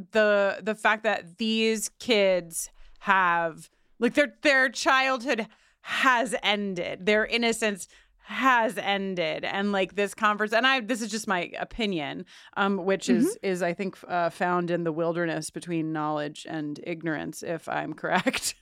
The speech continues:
Speaker 1: <laughs> But, um, but I, I just feel like, you know, Laura Lee's,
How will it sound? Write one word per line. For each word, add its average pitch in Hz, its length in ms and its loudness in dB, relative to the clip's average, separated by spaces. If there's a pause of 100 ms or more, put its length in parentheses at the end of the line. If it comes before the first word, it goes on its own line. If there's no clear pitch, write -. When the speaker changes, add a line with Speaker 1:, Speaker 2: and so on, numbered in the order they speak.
(180)
Speaker 1:
<laughs> - 160 -6 (160)
But, 240 480 2 (600)
um, 233 720 4 (340)
but 233 220 2
I, 254 300 2
I 247 160 4
just 247 260 -6
feel 269 220 4
like, 220 360 2
you 220 60 0
know, 196 200 4
Laura 247 360 4
Lee's, 240 540 0